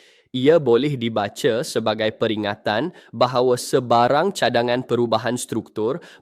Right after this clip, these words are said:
perlu dimulakan dengan kefahaman yang jelas tentang undang-undang dan perlembagaan. Tanpa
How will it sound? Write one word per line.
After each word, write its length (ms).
perlu 400
dimulakan 800
dengan 240
kefahaman 720
yang 240
jelas 480
tentang 480
undang-undang 960
dan 320
perlembagaan. 880
Tanpa 480